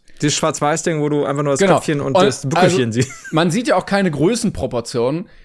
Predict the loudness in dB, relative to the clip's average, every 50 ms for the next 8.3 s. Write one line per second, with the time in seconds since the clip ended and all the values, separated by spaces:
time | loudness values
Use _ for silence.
0 | -20 -20 -8 -6 -6 -4 -4 -2 -2 0 0 -2 -2 -8 -16 _ _ _ -4 -2
1 | 0 2 2 2 2 2 0 -2 -4 -4 -2 -2 -2 -2 -2 0 0 0 0 0
2 | -4 -4 -2 0 0 0 0 0 0 0 0 0 0 0 0 0 0 -2 -2 -4
3 | -8 -16 _ -20 -20 _ _ -6 -2 -2 0 0 0 -2 0 0 0 2 2 0
4 | 0 0 -2 -2 0 2 2 2 2 0 0 -2 -2 0 -2 2 2 2 2 2
5 | -2 -4 2 4 4 4 4 4 2 2 2 0 -2 -2 0 0 -2 -2 -2 -4
6 | -4 -4 -2 0 2 2 4 6 6 6 6 6 4 2 0 -2 -6 -2 -2 0
7 | 0 0 0 0 0 0 0 -2 -4 -12 -20 -12 -10 -8 -8 -4 0 0 2 2
8 | 2 0 0 -2 -6 -12